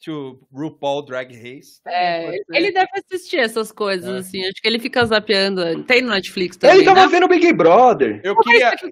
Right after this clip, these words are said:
Speaker 1: é
Speaker 2: pessoal
Speaker 1: verdade.
Speaker 2: fala
Speaker 1: Ele
Speaker 2: antes?
Speaker 1: tava torcendo pro Babu, cara. Tipo, ele pediu, "Fica Babu", e o caralho e tal.
Speaker 2: Ah, eu não vi que ele tava vendo.
Speaker 1: É, o,
Speaker 2: Vendo.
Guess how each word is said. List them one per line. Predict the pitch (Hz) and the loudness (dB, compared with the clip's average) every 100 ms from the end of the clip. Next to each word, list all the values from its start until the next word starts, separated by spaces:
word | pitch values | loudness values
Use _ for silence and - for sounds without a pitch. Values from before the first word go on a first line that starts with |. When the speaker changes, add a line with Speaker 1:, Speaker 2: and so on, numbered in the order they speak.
| 339 | -8
Speaker 1:
é | 185 | -2
Speaker 2:
pessoal | 277 | 0
Speaker 1:
verdade. | 269 240 277 247 160 120 _ - | 2 4 4 2 -4 -14 _ -12
Speaker 2:
fala | 220 | -6
Speaker 1:
Ele | 196 | -6
Speaker 2:
antes? | 226 | -4
Speaker 1:
tava | 233 247 | -2 -2
torcendo | 254 240 247 233 | -4 -6 -8 -10
pro | 254 | -10
Babu, | 269 269 147 175 294 - | -8 -10 -10 -12 -12 -14
cara. | 123 107 104 | -16 -16 -20
Tipo, | 107 _ 165 165 135 143 | -20 _ _ -20 _ -20
ele | 139 | -20
pediu, | 151 196 147 175 202 147 | -20 -20 -12 -10 -8 -12
"Fica | 185 185 | -16 -14
Babu", | 190 175 127 123 196 151 | -10 -12 -12 -16 -16 -16
e | |
o | 110 | -18
caralho | 120 113 127 139 | -20 -20 -20 -20
e | _ | _
tal. | 135 | -10
Speaker 2:
Ah, | 262 302 | -4 -2
eu | 285 | -2
não | 302 320 | -4 -6
vi | 311 262 | -6 -8
que | 247 | -8
ele | 208 | -8
tava | 202 196 190 | -6 -8 -8
vendo. | 185 185 180 151 | -8 -8 -6 -6
Speaker 1:
É, | 151 151 151 _ _ _ | -4 -6 -10 _ _ _
o, | 160 | -8
Speaker 2:
Vendo. | 175 170 | -6 -6